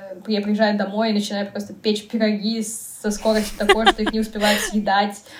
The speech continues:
э, смотреть рецепты, становлюсь просто форменной домохозяйкой. Как бы живу альтернативную свою жизнь, гуляю, эм,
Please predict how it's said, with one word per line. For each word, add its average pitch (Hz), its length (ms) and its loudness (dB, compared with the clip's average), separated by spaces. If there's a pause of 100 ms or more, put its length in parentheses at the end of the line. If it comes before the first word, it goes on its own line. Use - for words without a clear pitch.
(320)
э, 196 160 0
смотреть 214 420 0
рецепты, 226 920 2
становлюсь 247 380 2
просто 233 240 -2
форменной 233 500 4
домохозяйкой. 202 840 0 (340)
Как 240 160 4
бы 233 100 2
живу 233 200 4
альтернативную 269 680 2
свою 208 240 0
жизнь, 285 540 2
гуляю, 240 840 6 (480)
эм, 190 440 -6